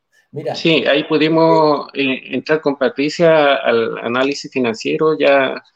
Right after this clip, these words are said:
Speaker 2: y no, dijo que estábamos súper bien.
Speaker 1: Cacha.
Speaker 2: Mira,
Speaker 1: No tenía
Speaker 2: Eduardo,
Speaker 1: idea.
Speaker 2: ¿sabes? ¿Mm? Dime.
Speaker 1: No tenía idea que estaba en condiciones de realizar una
Speaker 2: Sí.
Speaker 1: inversión.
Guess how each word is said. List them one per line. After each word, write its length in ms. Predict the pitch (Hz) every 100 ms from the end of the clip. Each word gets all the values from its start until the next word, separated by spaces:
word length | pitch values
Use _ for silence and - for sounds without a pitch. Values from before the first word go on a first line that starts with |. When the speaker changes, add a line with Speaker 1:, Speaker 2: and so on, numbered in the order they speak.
| _ - _ _ _ _ _
Speaker 2:
y 460 | 139 131 131 127 123
no, 200 | 143 170
dijo 260 | 180 - 170
que 100 | 143
estábamos 420 | - 160 156 143
súper 280 | 156 151 127
bien. 600 | 143 165 170 160 160 - _ - - -
Speaker 1:
Cacha. 140 | -
Speaker 2:
Mira, 300 | 185 208 - - _ _ _ -
Speaker 1:
No 120 | 147
tenía 60 | 160
Speaker 2:
Eduardo, 300 | 175 202 190
Speaker 1:
idea. 20 |
Speaker 2:
¿sabes? 380 | 165 160 185 170 - _ _ _ _
¿Mm? 160 | 190 214 -
Dime. 280 | 185 - - _ _ _ _
Speaker 1:
No 140 | 165 175
tenía 280 | 170 202
idea 580 | 202 180 170 220 285 311 - _ _
que 80 | -
estaba 360 | - 196 196
en 160 | 208 185
condiciones 800 | 180 156 147 - 175 220 254 247
de 80 | 214
realizar 540 | 185 180 151 - 214
una 140 | 247 240
Speaker 2:
Sí. 280 | 220 131
Speaker 1:
inversión. 200 | - 269